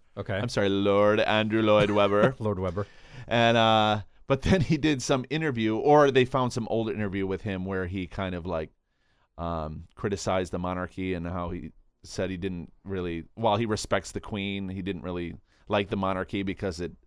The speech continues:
Speaker 2: promotes classism.
Speaker 1: Okay.
Speaker 2: And so then they uninvited him and scratched him off the list.
Speaker 1: <laughs> Wow.
Speaker 2: So.
Speaker 1: There you go. If you don't want it to come back to haunt you, don't say it online.
Speaker 2: I don't know if he's really bothered by it, though.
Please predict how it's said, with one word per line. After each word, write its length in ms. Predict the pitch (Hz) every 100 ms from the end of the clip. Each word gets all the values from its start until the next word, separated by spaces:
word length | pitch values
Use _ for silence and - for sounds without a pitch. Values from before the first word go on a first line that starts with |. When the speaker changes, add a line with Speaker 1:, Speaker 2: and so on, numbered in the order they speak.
| _ _ -
Speaker 2:
promotes 360 | 104 92 85
classism. 720 | - 95 85 - 95 95 104 107 _ -
Speaker 1:
Okay. 300 | - 101 107
Speaker 2:
And 300 | 101 95 87
so 180 | 110 92
then 220 | 95 90
they 400 | 92 87 82 85 - _
uninvited 440 | 120 120 95 90
him 80 | 82
and 160 | 78 73
scratched 300 | - 85 87
him 80 | 76
off 140 | 69
the 60 | 65
list. 260 | - - 285
Speaker 1:
<laughs> 60 | 330 - 349 - 359 - 320 -
Wow. 480 | 185 - 95 85 - - _ _
Speaker 2:
So. 260 | - - - - - - - -
Speaker 1:
There 180 | - 113
you 80 | 123
go. 360 | 120 113 104 101 - - -
If 80 | _
you 60 | 131
don't 140 | 147
want 140 | 156 160
it 40 |
to 60 | 123
come 180 | 160
back 160 | 160 156
to 100 | 139
haunt 260 | 120 143 147
you, 80 | 143
don't 260 | 98 104
say 220 | - 95
it 60 | 92
online. 540 | 92 90 78 76 76 73 _ - -
Speaker 2:
I 120 | 165 87
don't 100 | 58
know 60 |
if 80 | 50
he's 140 | -
really 180 | 57 65
bothered 300 | 67 71 73
by 160 | 82 82
it, 100 | 78
though. 160 | 92